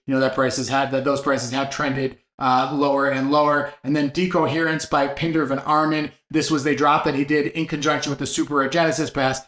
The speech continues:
So a sale there for two point eight eth. Second story to talk about, Alpha Centauri Kid Broken Keys, this piano project that he's had in the works for many months, had their launch,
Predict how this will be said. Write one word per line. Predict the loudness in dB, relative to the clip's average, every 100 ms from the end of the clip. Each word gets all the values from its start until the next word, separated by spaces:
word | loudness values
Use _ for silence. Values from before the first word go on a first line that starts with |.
| _ -2
So | 2
a | 2
sale | 2 0
there | 2 0
for | -2
two | -4 -4
point | -2 -4 -4
eight | -4 -2
eth. | -4 -4 _ _ _ -8
Second | -4 0 2 4 2
story | 2 0 0 0
to | -2
talk | 0 2 2
about, | 2 2 2 -2 -10 -2
Alpha | 2 2 2 0
Centauri | 0 -4 -2 0 2 0
Kid | 0 0 0
Broken | 2 2 0 -4
Keys, | -4 -2 0 0 -2 -6 _ -4
this | -2
piano | -2 0 2 0
project | 2 2 2 -2
that | 0
he's | 0 2
had | 0 -2 -8 _
in | 0 2
the | 4
works | 4 2 -2
for | -4
many | -2 0 0
months, | 2 2 2 0 -6 _ -2
had | 0 0
their | 0
launch, | 2 2 2 2 -2 -6